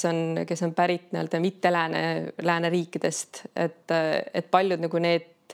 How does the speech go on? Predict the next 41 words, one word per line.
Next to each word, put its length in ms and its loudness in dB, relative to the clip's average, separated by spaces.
kas 160 0
kaasuvad 460 2
haigused 480 0
või 160 0
kuidagiviisi 540 0
nagu 180 -2
see 280 4
tervis, 340 0
see 280 4
ke-, 320 0
noh, 140 -6
see 280 2
nii-öelda 340 0
terviseseisund, 680 2
nagu 160 -2
mis, 220 0
millega 380 0
nemad 320 2
võib-olla 280 0
kokku 280 -2
puutuvad 420 -4
rohkem, 360 -2
et 260 -8
mul 160 0
ausalt 320 -2
öeldes 160 -4
ei 80 4
ole 180 0
nagu 140 -6
sellest, 480 -4
äh, 240 0
malaariast 640 2
ei 80 2
olnud 180 -2
ikkagi 300 0
õrna 240 0
aimu, 180 -2
et 380 -4
noh, 160 -2
Eestis 320 -2
ta, 160 4